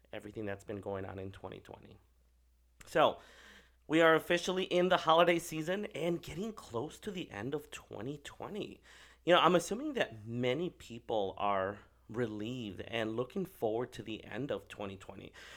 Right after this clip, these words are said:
Uh, I, for one, am very optimistic for twenty twenty-one, and I'm hoping that next year is gonna be better. It's gonna be brighter for everyone, and good things are gonna come for us.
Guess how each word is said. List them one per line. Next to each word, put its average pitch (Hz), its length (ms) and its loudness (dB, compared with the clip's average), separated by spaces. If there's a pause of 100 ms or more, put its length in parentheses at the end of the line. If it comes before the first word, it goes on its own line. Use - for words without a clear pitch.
(140)
Uh, 143 160 4
I, 156 160 8
for 190 180 2
one, 135 280 2
am 123 400 -2 (680)
very 156 340 4
optimistic 123 640 0
for 113 440 -2
twenty 127 240 -2
twenty-one, 120 520 -2
and 127 120 -4
I'm 107 100 -4
hoping 110 540 -8
that 101 260 -6 (100)
next 107 460 -8
year 104 340 -10
is 120 140 -14
gonna 104 220 -6
be 98 460 -12 (340)
better. 135 560 -6
It's - 160 -14
gonna 107 240 -6
be 101 580 -10 (180)
brighter 113 420 -4
for 101 580 -6
everyone, 110 640 -8
and 101 260 -8 (420)
good 127 200 -10
things 127 200 -6
are 131 60 -4
gonna 117 140 -4
come 120 260 -8
for - 160 -6
us. - 300 -14